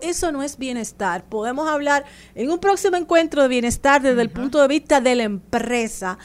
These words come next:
Speaker 1: y lo que la empresa necesita trabajar. ¿Y qué es lo que busca la gente? Probado, noventa y ocho por ciento de la gente busca hoy que más que como empleado, me traten como persona.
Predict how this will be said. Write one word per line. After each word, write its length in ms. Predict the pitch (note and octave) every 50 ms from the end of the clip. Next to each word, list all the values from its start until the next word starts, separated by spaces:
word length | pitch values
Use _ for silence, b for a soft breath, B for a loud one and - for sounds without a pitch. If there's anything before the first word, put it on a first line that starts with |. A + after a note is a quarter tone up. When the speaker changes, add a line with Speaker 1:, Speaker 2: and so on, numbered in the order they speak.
| B B B B B
Speaker 1:
y 100 | B3 B3
lo 120 | A#3 A3
que 100 | - A#3+
la 60 | A3
empresa 420 | G#3+ G3+ - A3 A3 A#3 - B3+ A#3
necesita 440 | A#3 A3+ A#3+ A3 - A3+ A3 A#3
trabajar. 420 | A3+ A3 G#3+ G#3 G3+ G#3+ G3+ F#3+ - -
¿Y 80 | B3 A3
qué 140 | - C4+
es 40 | C#4
lo 100 | D#4 E4
que 100 | D#4+ E4
busca 260 | D4+ C#4 C#4 - C4+
la 120 | A#3+ G#3+ G3+
gente? 460 | G3 F#3+ F3 E3+ F#3 - F3 F#3+ F#3 _ b b b b b b b b b b b b b _ _
Probado, 640 | - C#4 C4+ C4 B3 B3+ B3 A#3 A3 G#3 F#3+ F3+ - A3
noventa 480 | A3+ B3+ B3 B3+ B3 A#3 - B3+ A#3 A#3
y 60 | B3
ocho 240 | B3+ C4+ - D#4 C#4
por 160 | - B3+ A#3+ -
ciento 400 | - C4+ C4 B3+ B3 A#3+ A#3+ A3+
de 60 | A3
la 160 | G#3+ G#3+ A3+
gente 320 | B3 A#3+ A#3+ A3+ - A3
busca 520 | G3+ - B3 A#3+ A#3 - - - A3 G3 - - _ -
hoy 340 | C#4+ C#4+ C4 A3+ G3 F#3 - B B B B B B - -
que 220 | - C4 A3+ G#3+ A3
más 440 | A3 G#3+ A3+ B3 C#4 D#4+ D#4 - -
que 160 | - D4 C4+
como 260 | - C4+ B3 B3 B3
empleado, 680 | A#3+ A3+ A3+ B3+ B3 C4 C#4 C4+ B3+ A3 F#3+ F#3+ F#3 F#3 - -
me 200 | G3+ G#3 G3+ G3
traten 440 | - G#3 G3 F#3+ F#3+ G3+ G3+ G3+ G3+
como 280 | - G#3+ F#3+ F#3+ F3+
persona. 720 | F#3 F#3 E3+ - - - - - - - E2+ - - F#3 F3+